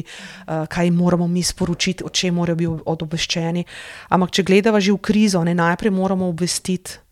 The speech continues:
notranjo javnost, a ne. Oni morajo biti obveščeni, oni morajo biti razumeti in kasneje so oni ambasadorji tudi navzven, a ne. Ker ko zvečer je, ko je neka kriza in pridejo in sedi pet prijateljev,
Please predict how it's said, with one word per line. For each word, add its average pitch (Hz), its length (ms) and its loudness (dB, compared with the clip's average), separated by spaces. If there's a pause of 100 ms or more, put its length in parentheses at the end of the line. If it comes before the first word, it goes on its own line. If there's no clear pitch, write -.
(840)
notranjo 165 520 2
javnost, 151 560 -4
a 170 60 -2
ne. 165 180 -4
Oni 180 240 0
morajo 170 420 2 (280)
biti - 180 -6
obveščeni, 180 720 -2
oni 175 320 -4
morajo 165 300 -4
biti 147 260 -8
razumeti 151 600 -2 (400)
in 202 100 0
kasneje 214 400 0
so 190 180 2
oni 208 100 2
ambasadorji 196 560 2
tudi 202 240 -2
navzven, 170 480 2
a 139 60 -4
ne. 160 160 -6 (260)
Ker - 140 -8
ko - 100 0
zvečer 190 400 2
je, 190 60 4
ko 190 160 -2
je 175 80 0
neka 190 100 -6
kriza 214 460 2
in 190 80 0
pridejo 190 400 0
in 180 80 -6
sedi 190 240 -4
pet 190 240 0
prijateljev, 175 560 0